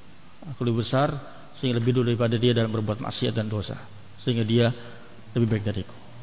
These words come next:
Ini bagaimana seorang muslim, iya, agar dia senantiasa terus bisa tawadhu, bisa, iya, terjauh dari kibur. Melihat lebih tua,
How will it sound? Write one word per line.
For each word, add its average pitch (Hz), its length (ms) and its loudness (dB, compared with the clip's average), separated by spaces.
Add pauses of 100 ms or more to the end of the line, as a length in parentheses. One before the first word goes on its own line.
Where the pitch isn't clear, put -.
(300)
Ini 131 160 6 (1200)
bagaimana 127 640 6 (880)
seorang 113 240 4
muslim, 123 480 2 (800)
iya, 117 160 6 (400)
agar 143 240 4
dia 143 160 2
senantiasa 143 480 0
terus 147 320 0 (480)
bisa 131 480 4
tawadhu, 127 480 6 (640)
bisa, 139 480 6 (800)
iya, 117 400 6
terjauh 135 240 8
dari 120 160 4
kibur. 113 240 0 (800)
Melihat 135 320 6
lebih 135 240 2
tua, 135 400 4